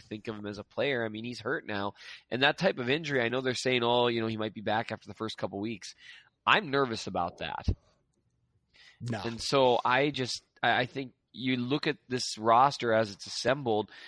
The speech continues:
Speaker 1: you watch Chris Jones wrecking guys. I think he's about to have a year.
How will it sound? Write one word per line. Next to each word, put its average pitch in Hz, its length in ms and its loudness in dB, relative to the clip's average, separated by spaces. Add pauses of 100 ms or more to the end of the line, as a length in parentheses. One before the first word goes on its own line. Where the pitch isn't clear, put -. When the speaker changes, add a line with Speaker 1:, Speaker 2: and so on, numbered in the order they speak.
(160)
Speaker 1:
you 110 260 -4
watch 113 360 2
Chris 127 340 -2
Jones 107 560 -2
wrecking 101 560 -2
guys. 92 360 0
I 107 140 0
think 120 220 -10
he's 110 180 -8
about 101 240 -6
to 107 80 -8
have 98 340 0 (240)
a 98 140 -4 (160)
year. 101 580 -4